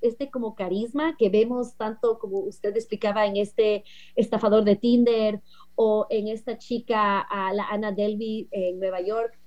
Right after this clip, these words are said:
donde son bastante carismáticos y la gente, entonces tienen facilidad de que la gente les caiga bien, de que la gente conecte con ellos, confíe en ellos, ¿no? Porque uno dice, pues, ¿cómo le confiaste y le diste todo ese dinero?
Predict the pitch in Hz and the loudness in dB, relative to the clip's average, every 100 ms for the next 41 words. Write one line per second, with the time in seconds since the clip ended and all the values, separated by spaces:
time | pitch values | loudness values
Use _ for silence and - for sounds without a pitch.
0 | - - 226 240 247 254 - 311 349 381 | -20 -4 -2 4 4 4 2 -6 -4 -4
1 | - 294 349 302 233 175 190 196 285 311 | -4 -6 -4 -2 -2 -2 -4 -6 -2 0
2 | 277 208 196 - 233 240 - 262 220 240 | 2 0 0 -2 -2 -2 -2 -2 0 -6
3 | 240 285 294 311 277 254 214 208 240 240 | -2 -2 0 -4 -2 -2 0 0 -2 0
4 | 226 226 208 190 214 226 233 190 - 220 | 0 2 0 -2 -6 -6 -4 -4 -2 -2
5 | 220 196 214 226 226 226 190 196 185 180 | 0 2 2 4 2 0 -4 -2 -6 -6
6 | 214 214 226 214 202 202 196 208 240 233 | -10 -2 0 2 0 -4 -8 -4 -4 -4
7 | 196 208 214 220 220 - - - 240 202 | -4 -4 -2 -2 -4 -12 -20 0 2 4
8 | - 254 269 233 220 226 233 262 208 214 | 4 6 6 6 4 4 2 0 -2 -4
9 | 233 208 254 269 254 269 - 226 180 - | -4 -8 -4 -4 -4 -6 -4 -4 -4 -6
10 | 220 254 339 247 180 160 - 226 - 294 | -2 2 2 2 -2 -4 -2 -2 2 4
11 | 214 196 226 240 233 254 254 196 175 226 | 4 4 2 2 2 0 0 0 -2 -2
12 | 196 | -6